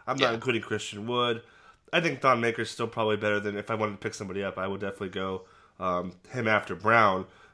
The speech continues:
Speaker 1: But after that, uh, I, I think Svi is really a guy. I would take him over Rose, obviously Knight, obviously Galloway, obviously
Speaker 2: I would
Speaker 1: Snell.
Speaker 2: too.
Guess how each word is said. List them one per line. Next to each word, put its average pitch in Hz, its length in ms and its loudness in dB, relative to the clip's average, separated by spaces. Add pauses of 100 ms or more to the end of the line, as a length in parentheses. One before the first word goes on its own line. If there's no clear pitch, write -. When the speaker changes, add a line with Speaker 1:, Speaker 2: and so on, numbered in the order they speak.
Speaker 1:
But 107 200 6
after 160 320 8
that, 113 500 8
uh, - 20 -16 (340)
I, 107 200 2
I - 40 4
think 123 160 0
Svi 117 380 2
is 95 140 0
really 107 260 8
a 92 40 2
guy. 98 300 6
I 123 140 6
would 143 120 8
take 123 120 -2
him 117 100 4
over 92 180 2
Rose, 120 540 4 (480)
obviously 110 380 0
Knight, 104 460 4
obviously 98 360 -2
Galloway, 98 720 2 (1000)
obviously 110 340 4
Speaker 2:
I 98 60 6
would 113 80 4
Speaker 1:
Snell. 110 260 10
Speaker 2:
too. - 60 -12